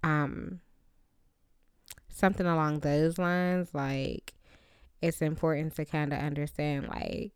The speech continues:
why you may be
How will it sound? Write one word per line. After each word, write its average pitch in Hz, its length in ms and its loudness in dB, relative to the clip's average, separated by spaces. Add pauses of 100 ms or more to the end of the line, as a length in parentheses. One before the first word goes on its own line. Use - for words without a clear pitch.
(480)
why 151 340 2
you 147 420 0
may 143 440 2 (100)
be 139 500 0